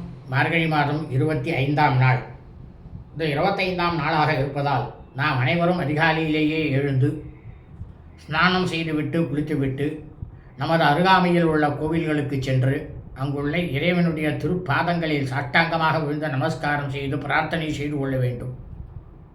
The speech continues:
இவ்வாறு செய்து கொள்வதால் அனைத்து தெய்வங்களுடைய பரிபூர்ண கிருபா கடாட்சமும் பரிபூர்ண ஆசியும் தங்களுக்கும் தங்களது குடும்பத்தை சார்ந்தவர்களுக்கும் நிச்சயமாக வரும்.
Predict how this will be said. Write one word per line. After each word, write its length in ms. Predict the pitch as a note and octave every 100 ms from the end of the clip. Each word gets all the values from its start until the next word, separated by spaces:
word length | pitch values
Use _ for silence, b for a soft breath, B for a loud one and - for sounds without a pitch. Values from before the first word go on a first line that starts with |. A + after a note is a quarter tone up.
| - - - - B B B B -
இவ்வாறு 440 | C3+ E3+ F#3 F3+ F3+
செய்து 280 | E3+ F#3
கொள்வதால் 500 | F3 E3 D#3 D3+ E3 - -
அனைத்து 440 | - C#3+ F3 E3+ D3+
தெய்வங்களுடைய 720 | C#3+ F#3 F#3 F3 F3 D#3+ D3+
பரிபூர்ண 460 | C3 C3 D#3 D#3 D#3+
கிருபா 240 | C3 C#3+ D3
கடாட்சமும் 560 | C3+ D3 D3 D3+ D#3 C3+
பரிபூர்ண 400 | C3 C#3 D3 C#3
ஆசியும் 440 | C3 C3 C#3 C#3+ D3+ - - - - - - -
தங்களுக்கும் 600 | C3 C3 D#3+ D#3+ F3 F3
தங்களது 360 | E3 D3+ D3+ C#3
குடும்பத்தை 420 | C3 D3 D#3 D#3+ C#3+
சார்ந்தவர்களுக்கும் 840 | B2+ C3+ D3 C#3+ C3+ B2+ C#3 D3
நிச்சயமாக 480 | C3 B2 C#3 C3 B2
வரும். 260 | A#2+ -